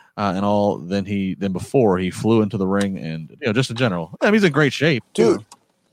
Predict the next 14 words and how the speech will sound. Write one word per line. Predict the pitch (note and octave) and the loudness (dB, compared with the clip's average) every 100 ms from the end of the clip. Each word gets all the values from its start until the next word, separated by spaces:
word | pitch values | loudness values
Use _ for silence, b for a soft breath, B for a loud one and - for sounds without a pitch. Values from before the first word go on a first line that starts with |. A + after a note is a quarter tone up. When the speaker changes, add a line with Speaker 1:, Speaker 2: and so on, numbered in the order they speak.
| _ _ _ _ _ _ _ _ - | _ _ _ _ _ _ _ _ -18
Speaker 2:
he, | - G3+ - | -12 -12 -12
he's | - - A3 | -8 -4 -2
an | G#3+ | 0
amazing | E3+ D3+ F#3 E3 D#3+ | -2 -2 -2 -2 0
athlete. | G3 A#3 - A#3 D#3 | 0 0 -4 -8 -6
He's | E3+ F#3 | -8 -2
always | E3+ A#3+ D4 | 0 0 0
been | D#3 A#2 | -4 -12
quick. | - C3+ G2+ - | -10 -8 -8 -10
He's | A2+ C#3+ | -18 -10
always | F#3 C4+ | -6 -6
been | A3 D#3 | -6 -8
lightning | C3+ C#3+ G2 | -12 -14 -20
quick. | E2 - - _ | -12 -6 -8 _